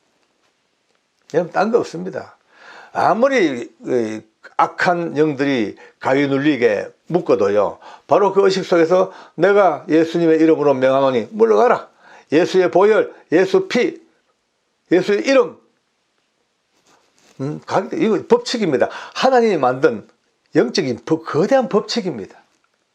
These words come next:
우리가 강하고 가위 들린 사람이 뭐, 뭐 능력이 있어가지고 "예수님 이름으로 물러가라. 끝났다." 그게 아니고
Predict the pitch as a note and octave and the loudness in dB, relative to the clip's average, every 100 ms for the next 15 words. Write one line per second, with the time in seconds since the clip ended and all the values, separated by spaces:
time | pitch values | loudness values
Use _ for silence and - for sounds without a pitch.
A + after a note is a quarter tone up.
0 | _ _ _ _ _ _ _ _ _ _ | _ _ _ _ _ _ _ _ _ _
1 | _ _ _ _ _ _ - - - G3+ | _ _ _ _ _ _ -20 -12 -4 0
2 | G3 - A2+ A2 A2+ G#2 D3 - _ _ | 0 0 -4 -4 0 0 -2 -12 _ _
3 | - B2 C#3 E3 F#3 D3+ C#3 C3+ B2 C3 | -2 0 2 0 2 2 2 2 2 2
4 | A2 - A#2+ C3 F3 A#3+ F3+ D#3 D#3 B2+ | 0 -6 -10 -4 0 0 2 2 2 4
5 | B2 B2+ A#2 G#2 - - C3 C#3+ D#3 C3+ | 4 2 2 0 -2 -6 -2 0 0 -4
6 | C3 B2 A#2+ A#2 C3+ A#2+ A#2 G#2 F#2 _ | 0 2 2 2 2 4 4 0 -4 _
7 | - B2+ B2+ - G2+ - C3 G3 A#2+ C3+ | -4 0 0 0 -4 -4 -2 0 -2 -2
8 | A#2+ G2+ - | -2 -2 -8